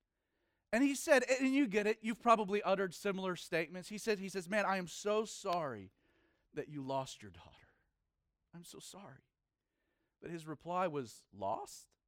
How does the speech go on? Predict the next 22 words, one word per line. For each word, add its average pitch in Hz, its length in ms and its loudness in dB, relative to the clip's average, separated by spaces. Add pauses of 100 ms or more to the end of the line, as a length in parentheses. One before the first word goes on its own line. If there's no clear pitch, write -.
(1300)
I - 60 -6
didn't 131 300 -4
lose 90 220 -12
her. 165 160 -8 (960)
I 254 160 6
know 254 360 0
exactly 139 960 -8 (640)
where 135 200 -4
she 107 220 -14
is. - 440 -20 (960)
She's 160 220 -16
with 139 120 -16
Jesus, 156 680 -16 (560)
and 147 100 -6
one 147 160 -6
day 127 160 -4
I'll 107 160 -6
join 117 240 -18
her." 82 60 -18 (1700)
Isn't 123 280 -8
that 101 200 -8
glorious? 101 500 -14